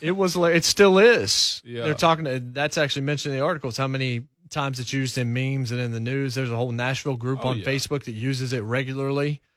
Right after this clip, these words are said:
Speaker 1: If there's a city ordinance they don't like, it pops up there, all that kind of stuff. So, yeah, they became famous for
Speaker 2: My
Speaker 1: it.
Speaker 2: reaction to her story is the Lucas Panzica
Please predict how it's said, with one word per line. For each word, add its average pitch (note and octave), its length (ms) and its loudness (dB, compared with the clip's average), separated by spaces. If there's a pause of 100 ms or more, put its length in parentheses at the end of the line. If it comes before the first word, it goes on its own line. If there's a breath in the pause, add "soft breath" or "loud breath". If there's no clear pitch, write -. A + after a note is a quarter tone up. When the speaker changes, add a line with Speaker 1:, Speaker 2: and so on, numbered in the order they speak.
(200)
Speaker 1:
If C#3 120 -12
there's C3+ 160 2
a A#2+ 60 -2
city D#3 360 4
ordinance D3 400 2
they C#3+ 140 4
don't C#3+ 180 2
like, C#3+ 260 4
it C3 100 0
pops C#3+ 300 4
up D3 200 2
there, C#3 460 0 (440)
all C3+ 160 -2
that C#3+ 140 0
kind C#3+ 100 0
of C3 60 -2
stuff. D3+ 180 0
So, - 80 -2
yeah, C#3+ 220 -2
they E3+ 100 2
became G3 300 -2
famous A3+ 280 -8
for A#2 120 -10
Speaker 2:
My C#3 120 0
Speaker 1:
it. D#3 40 0
Speaker 2:
reaction C#3+ 480 0
to C#3+ 160 -6
her D3 120 0
story D3+ 380 0
is C3+ 100 -6
the B2 60 -4
Lucas B2+ 320 -4
Panzica A2+ 600 -6